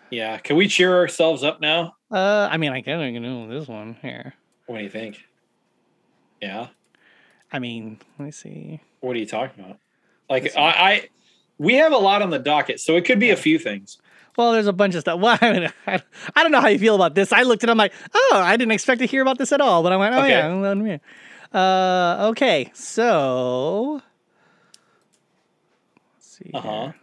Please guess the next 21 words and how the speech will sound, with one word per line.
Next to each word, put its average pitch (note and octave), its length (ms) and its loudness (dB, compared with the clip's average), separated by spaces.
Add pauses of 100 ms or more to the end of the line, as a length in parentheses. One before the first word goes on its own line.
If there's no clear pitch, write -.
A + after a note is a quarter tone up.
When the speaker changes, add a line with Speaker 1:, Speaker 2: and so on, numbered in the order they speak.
(580)
Speaker 1:
Yeah. A2+ 360 -4 (880)
Speaker 2:
So A#3+ 340 2
Speaker 1:
You're - 80 -16
doing G#3+ 120 -8
Speaker 2:
there A#3+ 120 6
Speaker 1:
your D#4 60 2
Speaker 2:
was D4 100 4
an B3+ 60 2
Speaker 1:
thing. B3+ 80 2
Speaker 2:
announcement A#3 500 2
last C#3 220 -4
week D#3 220 -4 (440)
that D#4 160 4
Speaker 1:
Oh, D#4 120 4
Speaker 2:
involved, C4+ 280 4
that G#3 80 6
actually B3 240 4
Speaker 1:
hey. G3 80 4
Speaker 2:
involved G3 320 2
Square G#3+ 220 2
Enix, G#3 320 0